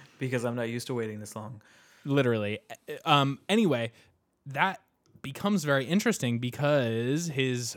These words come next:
Speaker 2: fiance makes out with Christina Ricci in the bathroom during a
Speaker 1: Mm-hmm.
Speaker 2: party. And then we discover through conversation, uh, with other characters that she is, in fact, a lesbian and is just hiding it, that she's not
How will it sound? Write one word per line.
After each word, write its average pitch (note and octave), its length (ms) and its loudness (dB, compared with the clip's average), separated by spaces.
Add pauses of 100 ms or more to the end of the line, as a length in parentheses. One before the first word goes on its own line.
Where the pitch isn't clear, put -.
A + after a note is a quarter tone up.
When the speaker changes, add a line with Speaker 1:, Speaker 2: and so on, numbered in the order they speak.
Speaker 2:
fiance C3 840 0
makes B2 420 -2
out C#3+ 320 2
with B2+ 280 0
Christina B2+ 460 -2
Ricci B2+ 420 0
in A2+ 80 0
the G#2+ 60 -2
bathroom G3+ 680 0 (100)
during B2 200 0
a A#2 40 -2
Speaker 1:
Mm-hmm. A2+ 60 -6
Speaker 2:
party. E3 360 -2 (500)
And D3 260 2
then D3 600 0
we C3 180 0
discover C3+ 640 0
through B2 460 -4
conversation, B2 920 -4 (340)
uh, A#2 180 -4
with B2 220 -6
other D#3+ 220 0
characters A#2+ 460 -4
that A#2 180 -4
she A#2 340 -4
is, A2+ 380 -8
in C3 120 -6
fact, A2+ 220 -4
a A2 40 -6
lesbian G#2 460 -6
and G2 120 -8
is G2 100 -10
just - 180 -10
hiding D#2 280 -14
it, - 100 -20
that G#2 140 -10
she's A2+ 220 -6
not G#2 260 -6